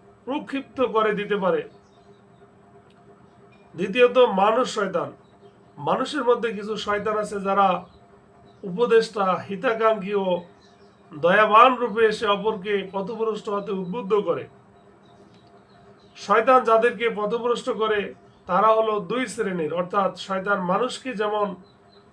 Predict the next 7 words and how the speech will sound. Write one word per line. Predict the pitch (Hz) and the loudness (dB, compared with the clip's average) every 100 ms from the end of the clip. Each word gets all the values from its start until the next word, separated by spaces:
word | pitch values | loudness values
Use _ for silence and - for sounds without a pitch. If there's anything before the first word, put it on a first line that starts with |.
| _ - | _ -6
পথভ্রষ্ট | 196 185 247 254 - 262 | -4 0 0 0 0 2
করে | 247 247 | 6 6
তেমনি | 240 220 220 220 | 4 0 0 -2
জিনকেও | 180 180 240 240 240 233 190 | -4 -6 -6 -2 2 2 2
পথভ্রষ্ট | 202 196 220 220 185 240 | -2 -6 -4 -6 -6 -8
করে | 196 196 | -6 -6
থাকে। | 180 180 160 | -4 -6 -8